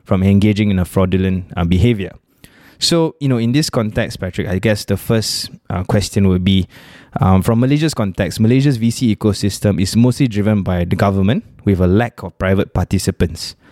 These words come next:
which is unsustainable, obviously. So in twenty twenty-one, seventy-three percent of V C funding came from the Malaysian government.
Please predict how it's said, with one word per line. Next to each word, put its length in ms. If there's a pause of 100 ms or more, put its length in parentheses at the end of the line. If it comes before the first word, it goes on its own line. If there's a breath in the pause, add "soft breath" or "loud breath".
(160 soft breath)
which 200
is 160
unsustainable, 800
obviously. 560 (340 loud breath)
So 140
in 100
twenty 220
twenty-one, 500
seventy-three 460
percent 360
of 120
V 80
C 160
funding 500
came 220
from 140
the 40
Malaysian 400
government. 480